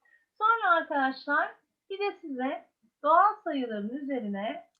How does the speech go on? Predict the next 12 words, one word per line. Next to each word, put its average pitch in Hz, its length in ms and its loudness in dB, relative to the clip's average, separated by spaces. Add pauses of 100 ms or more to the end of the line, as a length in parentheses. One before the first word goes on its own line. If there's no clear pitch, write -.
(880)
şöyle 349 420 0
artı 294 400 4
koyacaklar. 185 880 -6 (1080)
Bu 349 220 0
artı 381 320 8 (100)
demek 277 440 -2 (320)
içinde 320 540 -6
sıfır 339 500 -8 (340)
yok 302 400 -2
demektir. 185 520 -8 (100)
Çünkü 202 240 -12
sıfır 285 520 -4